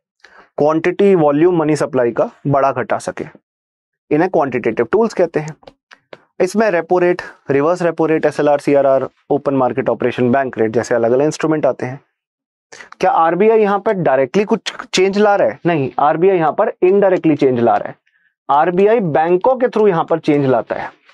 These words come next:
डायरेक्टली आरबीआई कुछ चेंज नहीं ला रहा, इनडायरेक्टली पैसे के सप्लाई को, मनी के सप्लाई को, क्वांटिटी को, वॉल्यूम को चेंज करके, मैनिपुलेट करके। सीधी सी बात है कि हमारी इकोनॉमी में, हमारी अर्थव्यवस्था में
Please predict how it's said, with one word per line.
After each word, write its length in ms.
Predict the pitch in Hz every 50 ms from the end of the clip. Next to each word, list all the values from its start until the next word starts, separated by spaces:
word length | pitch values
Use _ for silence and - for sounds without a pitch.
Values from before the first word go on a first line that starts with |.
| _ _ _ _ _ _ - - _ -
डायरेक्टली 420 | 135 143 147 160 196 202 240 254 247
आरबीआई 400 | 233 226 226 208 233 240 240 233
कुछ 220 | 233 233 202 -
चेंज 220 | 233 233 233 220
नहीं 120 | 233 247 240
ला 120 | 214 160
रहा, 180 | 123 101 - - _ _ - - _ _ _ -
इनडायरेक्टली 560 | 185 202 208 180 147 123 110 - - 92 90 - _ _ _ _ _ _ _ _ _ _ _ _ _ - - _ _ _ _ _ - -
पैसे 580 | 120 - _ - 156 156 156 151 - - 214
के 260 | 208 - 190 190 208 226 - _ -
सप्लाई 520 | - - 170 147 - 160 156 147 147 135
को, 220 | 113 - 131 175 190
मनी 280 | 180 156 143 156 175
के 100 | 175 180
सप्लाई 420 | 160 - 135 - 127 123 117 113 110
को, 140 | - 151
क्वांटिटी 600 | 160 - 147 139 135 135 - 151 139 - 151 143
को, 200 | 123 - 131 147
वॉल्यूम 420 | 151 139 127 123 123 127 139 139 127
को 300 | - - 127 165 262 269 _ _ _ _ _ _ _ _ -
चेंज 240 | 156 147 143 135 127
करके, 420 | - - - - - - - -
मैनिपुलेट 580 | 127 131 139 143 151 143 - 135 123 117 - -
करके। 300 | - 104 - - - - - - - _ _ _ _ _ _ _ _ _ -
सीधी 220 | - 139 127 120
सी 120 | 113 - 120
बात 280 | 107 - - - -
है 160 | - - - _ _ _ - - - - - - -
कि 60 | -
हमारी 300 | 123 120 127 127 127 135
इकोनॉमी 440 | 131 123 - 127 123 123 127 143 151
में, 100 | 156 165
हमारी 240 | 156 139 131 131 131
अर्थव्यवस्था 460 | 127 120 - - 131 127 - - 127
में 140 | 123 147 226